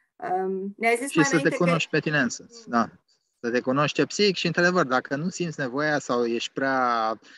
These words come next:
Speaker 2: îngrozit de exitul respectiv, să spui, „Ok, nu sunt, nu mă simt, uh, potrivit psihic, e ok, uh, o să cobor de pe munte, a fost un hike plăcut, nu e nicio problemă,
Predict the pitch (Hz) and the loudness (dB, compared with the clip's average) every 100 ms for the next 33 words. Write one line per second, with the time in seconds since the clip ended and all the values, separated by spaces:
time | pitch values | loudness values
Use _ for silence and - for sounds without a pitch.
0 | - - - _ _ 120 117 117 107 135 | -20 -20 -20 _ _ -12 -4 -4 -2 -4
1 | - 113 117 - 131 - 123 - 127 - | -6 -4 -4 -2 -6 -4 -6 -4 -6 -2
2 | 175 185 175 - 190 190 180 - - 180 | -2 -2 -4 -4 -2 -2 -2 -4 0 2
3 | 120 110 131 127 - 139 131 135 131 139 | 2 -2 -8 -10 -8 -8 -6 -2 -2 0
4 | 139 - 139 123 127 107 117 117 127 123 | -2 -4 -4 0 0 0 -4 -2 -2 -2
5 | - 131 139 - 131 - 139 139 131 117 | 0 0 0 0 0 2 0 2 0 -2
6 | 104 101 98 104 101 - 101 - 101 117 | -2 -4 -6 -6 -8 -6 -6 -4 0 0
7 | 110 117 107 107 139 - 143 139 131 - | 0 0 0 0 -2 0 2 2 2 -2
8 | 120 - 120 110 123 123 - 117 - 151 | -8 -10 -10 -2 0 0 0 -6 -4 -6
9 | 127 127 123 - 101 117 98 127 139 139 | -6 -4 -4 -2 -2 -2 0 -2 0 2
10 | 135 135 | 2 0